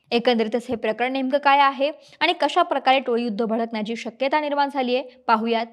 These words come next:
व्हिडिओच्या माध्यमातून. नमस्कार, मी अक्षता आणि तुम्ही पाहताय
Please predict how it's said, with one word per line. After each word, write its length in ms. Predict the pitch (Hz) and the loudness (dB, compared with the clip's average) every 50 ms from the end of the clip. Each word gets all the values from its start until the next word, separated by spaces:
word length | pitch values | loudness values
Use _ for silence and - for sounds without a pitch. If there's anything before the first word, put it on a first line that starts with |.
| - _ - | -14 _ -6
व्हिडिओच्या 380 | 233 254 240 226 214 226 226 208 | -4 -2 -2 -2 -4 -4 -6 -6
माध्यमातून. 540 | 214 214 196 214 214 214 208 202 214 196 196 - - - - - - | -6 -6 -6 -6 -6 -6 -6 -6 -8 -10 -10 -14 -20 -20 -20 -10 -6
नमस्कार, 420 | 311 330 349 359 349 349 339 339 339 | -2 0 0 2 2 2 2 2 2
मी 100 | 320 302 | 0 -2
अक्षता 340 | 302 - - 311 294 277 | -4 -4 -4 -2 0 0
आणि 140 | 277 277 277 | 0 0 -2
तुम्ही 280 | 269 277 262 240 262 247 | -4 -4 -4 -4 -4 -4
पाहताय 480 | 254 240 226 226 208 208 214 214 254 | -4 -4 -4 -4 -4 -2 -2 -2 -4